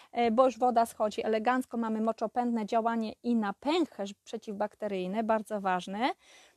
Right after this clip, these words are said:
Mm, e, i co jeszcze? A tu jeszcze dodatkowo mamy, e, błonnik, bo to jest w tableteczkach. Także, e, życzę wam pięknego popołudnia i żegnam się. Troszeczkę dłużej mi zeszło.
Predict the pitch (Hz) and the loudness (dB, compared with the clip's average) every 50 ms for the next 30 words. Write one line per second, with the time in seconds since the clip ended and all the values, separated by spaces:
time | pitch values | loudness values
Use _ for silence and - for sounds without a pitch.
0 | _ - 233 226 220 220 220 220 220 226 220 220 - _ _ _ _ _ - 269 | _ -8 -4 -4 -2 -2 0 0 0 0 -2 -4 -8 _ _ _ _ _ -4 -2
1 | 277 294 320 359 392 392 _ _ _ _ _ _ - - 285 262 226 214 - - | 0 2 4 4 2 2 _ _ _ _ _ _ -2 0 2 2 2 -2 -4 -4
2 | - - 220 - - 381 403 370 349 - - 302 254 277 262 262 247 - - 254 | -4 -4 -4 -2 2 4 6 6 4 2 0 -2 0 2 4 4 2 2 0 -2
3 | 247 226 240 233 220 208 202 202 196 190 190 202 - _ _ _ _ - - 196 | -2 0 0 -2 -2 -2 -2 -4 -4 -4 -6 -8 -10 _ _ _ _ -12 -8 -6
4 | 185 185 233 247 240 233 214 202 190 - 226 233 - 285 285 262 247 - - - | -2 2 4 6 6 6 4 0 0 -2 -2 -2 0 2 4 4 2 2 0 -8
5 | - - - - - - - - 233 202 208 208 - - - 190 - - - 170 | -8 -8 -10 -12 -12 -8 -4 -2 -2 0 0 -2 -4 -6 -8 -8 -8 -12 -14 -14
6 | 185 - _ _ _ - _ _ - 240 240 220 214 208 247 233 226 220 233 - | -14 -14 _ _ _ -20 _ _ -4 -4 -2 -2 -2 0 4 4 4 4 2 -4
7 | _ _ _ _ _ _ _ _ _ _ - - _ - 208 220 226 214 220 269 | _ _ _ _ _ _ _ _ _ _ -20 -20 _ -8 -4 -2 -2 0 0 0
8 | 254 - 240 214 208 214 214 208 214 214 - 240 226 214 240 220 208 202 190 - | 0 2 2 2 4 2 2 2 0 -4 -4 -4 -4 -2 -2 -4 -4 -4 -4 -4
9 | 208 - - 247 285 320 330 262 277 262 247 240 233 - - - - - 247 214 | -6 -4 -2 0 0 0 0 0 0 0 0 -2 -4 -6 -14 -16 -10 -6 -4 -2
10 | 233 240 214 220 196 180 185 - - 202 - 240 - - 233 - - - 214 202 | 0 0 0 -2 -4 -4 -4 -6 -8 -4 -2 -2 0 -2 -4 -4 -4 -6 -4 -4
11 | 233 233 - 220 214 202 202 262 285 294 - 262 226 | -4 -4 -2 -2 -4 -2 0 0 0 0 0 -2 -4